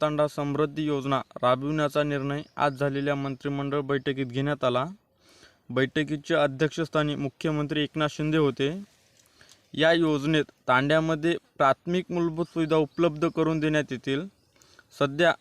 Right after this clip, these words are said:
स्वातंत्र्य ग्रामपंचायत स्थापन करण्यासाठी लमाण तांडा भागासाठी किमान एक हजार इतकी लोकसंख्या आणि दोन गावातील तीन किलोमीटर अंतर इतके असणे आवश्यक आहे.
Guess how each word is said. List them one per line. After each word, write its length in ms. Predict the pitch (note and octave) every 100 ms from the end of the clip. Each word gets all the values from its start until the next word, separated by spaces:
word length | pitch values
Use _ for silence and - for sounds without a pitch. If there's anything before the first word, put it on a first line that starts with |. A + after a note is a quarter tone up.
| _
स्वातंत्र्य 800 | - C3 C3 - E3 E3+ D#3 F3+
ग्रामपंचायत 680 | D#3+ D3+ D3 - D3+ C#3 D#3
स्थापन 460 | D3 - E3+ - D#3
करण्यासाठी 720 | D3 C#3+ D3 D3 C#3 C#3+ B2+
लमाण 320 | C#3 D#3 D#3+ C#3+
तांडा 260 | D3+ D3 C#3+
भागासाठी 720 | C#3 C#3 D3 C#3+ D3 C3+ C3+ _ _ _ - - _ -
किमान 300 | D#3+ F3+ F#3 -
एक 300 | F3 - E3
हजार 200 | D#3 D#3
इतकी 300 | - E3+ D#3+
लोकसंख्या 600 | D#3 - D#3+ D3 D#3 D3
आणि 240 | - C#3 D#3
दोन 280 | D3 D#3+ E3
गावातील 560 | D3+ D3 C#3+ - D#3
तीन 280 | D3 E3+ F3+
किलोमीटर 500 | - D#3+ D#3+ D#3+ D3+
अंतर 280 | D#3 C#3+ D3
इतके 340 | C#3 _ -
असणे 260 | D3+ - D#3
आवश्यक 420 | D#3+ E3 - D#3
आहे. 220 | C#3+ B2+